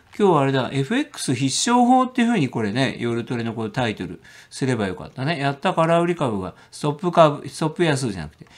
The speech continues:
エフエックス必勝法ってやればよかったね。<laughs> その方が再生伸びるよね、きっとね。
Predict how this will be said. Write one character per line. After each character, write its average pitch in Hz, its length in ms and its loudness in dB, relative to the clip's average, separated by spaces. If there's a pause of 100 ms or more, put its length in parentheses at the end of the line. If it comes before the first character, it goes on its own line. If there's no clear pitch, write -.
(160)
エ 131 80 0
フ 160 140 0
エ 208 60 4
ッ 208 80 -2
ク - 100 -18
ス 104 180 -8
必 101 380 -4
勝 175 140 2
法 175 260 2
っ 165 80 -8
て - 80 -10
や 90 80 -6
れ 80 60 -8
ば - 80 -10
よ 80 60 -12
か 82 60 -14
っ - 40 -18
た 101 140 -12
ね。 180 340 2 (160)
<laughs> 117 540 -8 (680)
そ 202 140 -4
の 214 80 4
方 233 120 4
が 131 120 0
再 123 220 -2
生 135 180 -2
伸 117 140 0
び 123 120 0
る 101 120 -2
よ 73 60 -10
ね、 139 160 0
き - 100 -14
っ - 40 -16
と 107 180 -4
ね。 165 240 -4